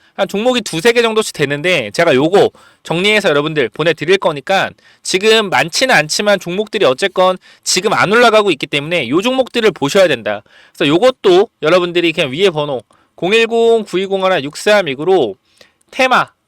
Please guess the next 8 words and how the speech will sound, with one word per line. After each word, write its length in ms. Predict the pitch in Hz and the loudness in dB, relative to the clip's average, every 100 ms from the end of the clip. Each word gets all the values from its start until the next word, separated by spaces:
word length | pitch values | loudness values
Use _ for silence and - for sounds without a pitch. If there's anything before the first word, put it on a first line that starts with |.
| _ _ _ _ _ _ - | _ _ _ _ _ _ -8
테마라고 640 | - 277 277 269 254 240 | 0 2 4 4 4 2
두 100 | - | 0
글자 160 | 170 180 | 0 2
남겨주시면은 920 | 135 147 151 - 156 170 214 226 190 | 0 0 -4 -4 -6 -2 0 0 -2
요거 140 | 139 | -4
제가 120 | 131 | -4
보내드릴 420 | 123 160 170 147 156 | -2 0 0 0 -2
테니까 420 | 151 147 202 | -4 -2 0